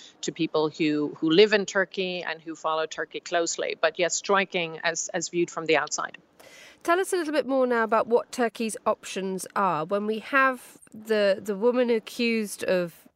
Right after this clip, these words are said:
Speaker 2: being the bomber telling police that she was a special intelligence officer for the Armed Kurdistan Workers' Party, the P K K, and a
Speaker 1: Mm.
Speaker 2: Syrian affi-, affiliate,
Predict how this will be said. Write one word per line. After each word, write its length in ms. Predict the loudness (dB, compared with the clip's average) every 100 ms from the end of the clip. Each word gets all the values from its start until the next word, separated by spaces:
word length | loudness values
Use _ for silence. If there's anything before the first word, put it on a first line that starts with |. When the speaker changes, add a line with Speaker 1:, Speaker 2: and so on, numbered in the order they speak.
| 0
Speaker 2:
being 360 | 2 2 0 -2
the 80 |
bomber 480 | 0 2 2 0 -4 -8 -20 _
telling 360 | 0 2 2 0
police 360 | -2 -2 -4
that 120 | -8
she 140 | -6 -6
was 120 | -6
a 60 | -6
special 540 | -6 2 0 2 -4
intelligence 720 | -4 -2 -2 -2 -2 -6 -4
officer 360 | -6 -6 -8 -8
for 120 | -6
the 140 | -2
Armed 280 | -2 -2 -6
Kurdistan 580 | -6 -4 -6 -4 -4 0
Workers' 360 | -2 -2 -8
Party, 240 | -6 -8 -8
the 80 | -6
P 120 | -4
K 160 | -4
K, 300 | -4 -4 -4 -8 -18 -20 _
and 260 | 4 4 0
a 20 |
Speaker 1:
Mm. 40 |
Speaker 2:
Syrian 420 | -2 -2 0 -2 -4
affi-, 320 | -4 -2 -4 -4
affiliate, 400 | -6 -2 -4